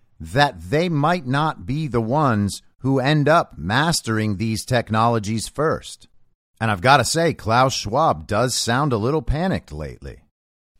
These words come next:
So let's see how the New York Times is reacting to this new outbreak of chatbot fanaticism.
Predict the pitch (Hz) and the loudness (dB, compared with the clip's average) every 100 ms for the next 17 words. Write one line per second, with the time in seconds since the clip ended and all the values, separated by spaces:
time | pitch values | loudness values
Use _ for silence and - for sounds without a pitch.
0 | _ - 151 135 143 196 - 160 147 143 | _ -4 -2 2 2 2 0 2 0 0
1 | 127 120 120 117 117 90 120 127 151 143 | 2 4 4 2 -2 -6 -4 -2 0 0
2 | 135 - 165 156 98 82 101 101 101 - | 0 -2 -2 -2 -4 -4 -2 0 -2 -4
3 | 110 98 - 120 98 110 92 98 104 123 | -8 -8 -6 -8 -6 -4 -4 -6 -4 -4
4 | 123 110 98 - 117 135 113 117 104 98 | -4 -4 -8 -4 -2 -2 -4 -4 -4 -4
5 | - 104 104 90 - _ _ _ _ - | -8 -6 -6 -6 -14 _ _ _ _ -2
6 | 147 135 107 117 101 123 113 127 120 - | 0 0 0 0 0 -4 0 0 0 -4
7 | 95 69 60 | -8 -12 -18